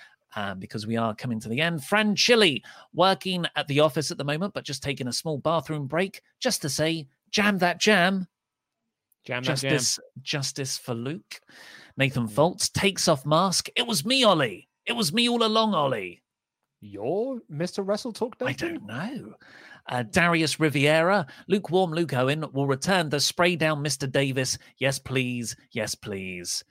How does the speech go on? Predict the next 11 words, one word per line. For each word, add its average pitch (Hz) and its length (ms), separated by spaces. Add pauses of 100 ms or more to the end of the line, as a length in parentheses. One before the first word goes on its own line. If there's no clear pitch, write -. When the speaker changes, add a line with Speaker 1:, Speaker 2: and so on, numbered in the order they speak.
(1000)
Speaker 1:
Yes, 101 180
please." - 800 (440)
Speaker 2:
Sounds 110 280
sexy. 113 440 (920)
Speaker 1:
Sean 165 360
Turner, 156 400 (180)
"I 214 100
think 254 260
I 214 80
saw 208 240
Luke 190 440